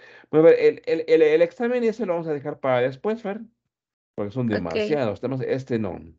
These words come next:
Speaker 1: este no, no lo hagas
Speaker 2: Yes.
Speaker 1: todavía. Continuemos
Speaker 2: Yes,
Speaker 1: aquí,
Speaker 2: me
Speaker 1: Fer,
Speaker 2: falta el
Speaker 1: ¿no?
Speaker 2: examen y esa.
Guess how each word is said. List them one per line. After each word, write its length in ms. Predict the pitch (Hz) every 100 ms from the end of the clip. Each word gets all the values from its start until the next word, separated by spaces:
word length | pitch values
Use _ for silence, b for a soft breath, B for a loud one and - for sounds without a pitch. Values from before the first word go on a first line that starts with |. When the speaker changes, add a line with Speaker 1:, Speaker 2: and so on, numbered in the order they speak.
| -
Speaker 1:
este 340 | 80 - 82
no, 100 | 80
no 140 | 80 92
lo 120 | 110
hagas 240 | 143 170
Speaker 2:
Yes. 180 | 208 208
Speaker 1:
todavía. 440 | 92 98 151 175 - b b b b b b -
Continuemos 400 | 101 110 117 208
Speaker 2:
Yes, 20 |
Speaker 1:
aquí, 40 | 208
Speaker 2:
me 20 |
Speaker 1:
Fer, 80 | 214 247
Speaker 2:
falta 60 | 247
el 40 |
Speaker 1:
¿no? 60 | 190
Speaker 2:
examen 380 | 226 254 311
y 160 | 233 190
esa. 320 | 190 175 180